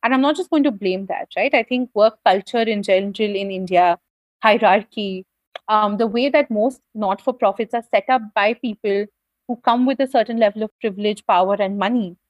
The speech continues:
and then never <laughs> wanting your own employees to have that sort of power and money. I found all of these things a big dissonance for me. And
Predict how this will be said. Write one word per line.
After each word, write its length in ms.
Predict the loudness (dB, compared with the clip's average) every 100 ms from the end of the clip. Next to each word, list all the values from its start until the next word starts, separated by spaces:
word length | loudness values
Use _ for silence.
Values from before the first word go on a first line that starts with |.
| _ _ _ _ _ _ _ _ _ -4
and 200 | 2 4
then 320 | 4 4 2
never 260 | 2 4
<laughs> 120 | 4 4
wanting 380 | 2 2 2
your 160 | 4 4 4
own 80 | 2
employees 440 | 0 4 4 4 0
to 100 | 0
have 340 | 6 6 6
that 200 | 4 6
sort 180 | 4 2
of 80 | 2
power 260 | 2 4 4 2
and 100 | 0
money. 300 | -4 -6 -8 _ -20 _ 0
I 120 | 0
found 340 | 2 2 2 4
all 220 | 6 4
of 100 | 2
these 200 | 0 0 0
things 200 | -2 -2
a 80 | -4 -4
big 240 | -2 -2
dissonance 640 | -4 -6 -2 0 0 -2 -8
for 120 | -10
me. 180 | -10 -16 _ _ _ _ _ _ -4
And 520 | -2 0 -2 -6